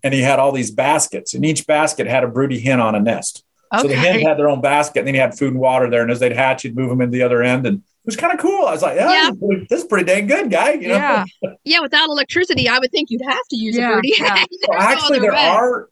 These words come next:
Speaker 1: there are incubators out there that run on paraffin lamps. If you
Speaker 3: Nice.
Speaker 1: Google 'em, we had 'em in the United States decades ago,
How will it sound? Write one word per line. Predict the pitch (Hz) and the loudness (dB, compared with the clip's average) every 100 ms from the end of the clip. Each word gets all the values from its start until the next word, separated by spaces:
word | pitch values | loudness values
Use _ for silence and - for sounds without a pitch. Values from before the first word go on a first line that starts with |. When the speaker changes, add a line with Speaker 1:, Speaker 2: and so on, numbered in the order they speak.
| _ | _
Speaker 1:
there | 151 151 | -2 2
are | 175 202 | 2 2
incubators | 196 196 190 185 165 | 0 0 0 0 2
out | 160 156 | 0 2
there | 160 156 | 0 0
that | 135 | 0
run | 139 135 | 0 0
on | 131 | -4
paraffin | 131 127 127 143 | 0 0 0 -4
lamps. | 107 101 131 - - _ _ | -4 -4 -6 -8 -10 _ _
If | 170 175 | -2 0
you | 196 | 0
Speaker 3:
Nice. | 190 | 0
Speaker 1:
Google | 196 214 170 | -2 0 0
'em, | |
we | 143 | 0
had | 170 185 | 0 2
'em | 156 | 0
in | |
the | 147 | 0
United | 139 135 | 2 2
States | 107 139 143 - | 0 0 0 -2
decades | - 123 107 95 | -2 -2 -2 -8
ago, | 92 82 80 80 | -6 -4 -4 -8